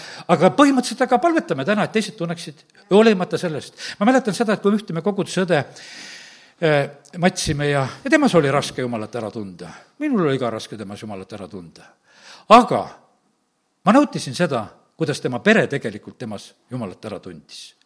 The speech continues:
Kuidas nad armastuses seda matsid, kuidas nad olid. Vaatamata kõigile emapuudustele ja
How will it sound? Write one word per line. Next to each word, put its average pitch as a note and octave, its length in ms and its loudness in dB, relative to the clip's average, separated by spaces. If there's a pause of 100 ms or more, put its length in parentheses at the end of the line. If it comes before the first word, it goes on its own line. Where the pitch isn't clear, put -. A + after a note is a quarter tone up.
(160)
Kuidas C3+ 160 -8
nad A#2 160 -2
armastuses A3 560 -2
seda A2+ 160 -14
matsid, E3+ 400 -8
kuidas G#2+ 300 -16
nad - 140 -12
olid. F3+ 260 -4 (580)
Vaatamata F#3+ 480 4 (160)
kõigile C4+ 460 6
emapuudustele D3+ 840 -2
ja D#3 60 0